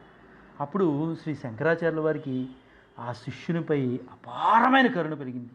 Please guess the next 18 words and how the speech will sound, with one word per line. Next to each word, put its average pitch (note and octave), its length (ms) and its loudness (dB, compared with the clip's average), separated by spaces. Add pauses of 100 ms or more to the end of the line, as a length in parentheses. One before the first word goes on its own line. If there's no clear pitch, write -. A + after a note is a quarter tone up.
"అరే, C3+ 380 -6 (600)
నా E3 140 4
శిష్యుడు F3+ 440 -2
సర్వకాల G3+ 580 4
సర్వావస్థల్లో B3+ 760 4
నన్నే A3 420 0
ధ్యానిస్తూ B3+ 540 2 (680)
నన్నే G3+ 320 4
సేవ B3 280 6
చేస్తున్నాడే, F#3+ 580 -2 (580)
ఇలాంటి C4 420 4
వాడికి C4+ 300 4
చెప్పడం C4+ 360 0
కంటే C4 220 0
ర-, E3 260 -4
బండరాయికి F#3+ 640 4
చెప్పడం A3+ 500 -4
మంచిదంటారా?" F3+ 720 -2